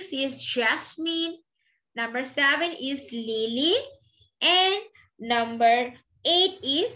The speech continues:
water lily. Okay, everyone?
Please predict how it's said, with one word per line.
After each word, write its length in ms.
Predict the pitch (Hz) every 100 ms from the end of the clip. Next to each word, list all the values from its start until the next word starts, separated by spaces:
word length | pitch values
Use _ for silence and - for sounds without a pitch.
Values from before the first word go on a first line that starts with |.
| - _ _ -
water 680 | 190 185 196 240 294 294 269 233
lily. 360 | 190 170 139 - _ _ _ _ _ _ _ _ _ _ 247 247 _ _ _ _ _ _ _ _ _ _ _ _ - - _
Okay, 280 | 240 269 359 359
everyone? 520 | 370 359 370 370 415